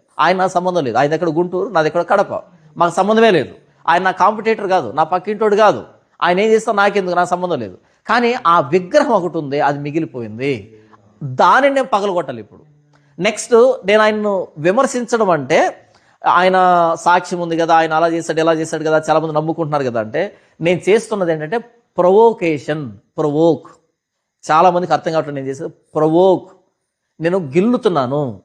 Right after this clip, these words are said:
వాళ్ళ కాన్షియన్స్‌ని పిక్ చేస్తున్నాను. ఉదాహరణకి, మొన్న నా కొడుకున్నాడు,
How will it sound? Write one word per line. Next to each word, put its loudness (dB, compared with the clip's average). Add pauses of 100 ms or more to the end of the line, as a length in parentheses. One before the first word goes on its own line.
వాళ్ళ 2
కాన్షియన్స్‌ని -2
పిక్ -4
చేస్తున్నాను. -2 (1120)
ఉదాహరణకి, 2
మొన్న -4
నా 0
కొడుకున్నాడు, -2